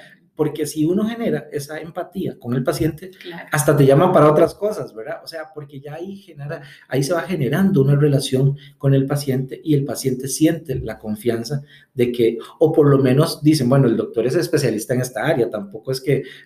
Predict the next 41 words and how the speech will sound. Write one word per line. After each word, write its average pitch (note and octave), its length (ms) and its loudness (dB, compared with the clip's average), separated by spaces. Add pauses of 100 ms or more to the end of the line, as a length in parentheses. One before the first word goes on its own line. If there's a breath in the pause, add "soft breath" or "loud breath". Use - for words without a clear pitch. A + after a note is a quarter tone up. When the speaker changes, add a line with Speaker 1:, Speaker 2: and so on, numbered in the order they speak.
(100)
Speaker 1:
va B2 80 0
a - 20 0
saber C3+ 360 4
todo C#3 300 6
de B2 140 4
pediatría, A#2+ 580 4
ginecología, B2 540 -2
otras C#3 240 -2
cosas", C#3+ 280 -2
¿no? D3+ 120 -2 (280 loud breath)
Pero D3+ 240 6
entonces C#3 380 2
me F#3 140 0
ha F#3 80 -6
pasado F#3 320 -4
que F#3 100 -14
muchos F3+ 220 -16
pacientes F3+ 360 -18
me F3 120 -12
dicen, C3+ 160 -12
"Doctor, B2+ 260 -12
es F3+ 100 -10
que G3+ 100 -20
tengo G3 360 2
un D#3 160 -2
problema E3+ 360 4
así, D#3+ 180 -2
así, D#3+ 180 -2
así, D3 260 -2
¿usted D3+ 220 2
me F#3 80 2
recomienda D3 640 2 (340 loud breath)
dónde C#3+ 300 4
puedo C#3+ 320 6
ir?". C3+ 300 4
Y D3+ 80 -12
entonces D#3 500 -12
te D#3 80 -14
toman G3 400 0
como B2+ 240 2
un E3 560 2